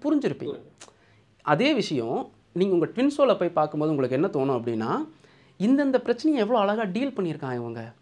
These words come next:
இவங்க எவ்வளோ அழகா டீல் பண்ணியிருக்காங்க, இதுதானே நம்ம எங்கேயோ ஸ்கிப் பண்ணியிருக்கிறோம் அப்படிங்கிற ஒரு விஷயம். அது என்னன்னா, ஒரு ப்ராப்ளத்தையும் பார்த்துருவீங்க, அதுக்கான சொல்யூஷனையும் பார்த்துருவீங்க. இதோட தேர்ட் ஸ்டெப் என்னன்னா, இது வரைக்கும் நீங்க ஒரு அப்சர்வரா இருந்திருப்பீங்க.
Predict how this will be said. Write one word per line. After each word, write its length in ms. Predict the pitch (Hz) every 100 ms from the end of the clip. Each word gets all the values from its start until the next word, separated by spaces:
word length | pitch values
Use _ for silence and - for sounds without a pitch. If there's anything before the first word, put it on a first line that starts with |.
| _ - _ - _
இவங்க 240 | 226 277
எவ்வளோ 160 | 240 240
அழகா 160 | 202 214
டீல் 240 | 190 220
பண்ணியிருக்காங்க, 480 | 185 135 117 123 120 - - -
இதுதானே 380 | 233 285 302
நம்ம 160 | 302 220
எங்கேயோ 200 | 175 196 208
ஸ்கிப் 200 | 160 196
பண்ணியிருக்கிறோம் 420 | 151 120 139 123 - -
அப்படிங்கிற 380 | 160 160 262 277
ஒரு 100 | 214
விஷயம். 240 | 151 202 165
அது 100 | 180
என்னன்னா, 240 | 247 -
ஒரு 180 | 139 127
ப்ராப்ளத்தையும் 500 | 131 165 208 214 277 - -
பார்த்துருவீங்க, 400 | 135 135 117 175 302
அதுக்கான 220 | 220 180
சொல்யூஷனையும் 440 | 208 254 262 233 214
பார்த்துருவீங்க. 420 | 131 120 113 - - - - -
இதோட 300 | 190 185 -
தேர்ட் 220 | 262 320 -
ஸ்டெப் 160 | - 151
என்னன்னா, 320 | 127 131 214
இது 160 | 190 254
வரைக்கும் 300 | 247 262 240
நீங்க 160 | 175 147
ஒரு 0 |
அப்சர்வரா 420 | - 269 233 190
இருந்திருப்பீங்க. 500 | 139 127 123 120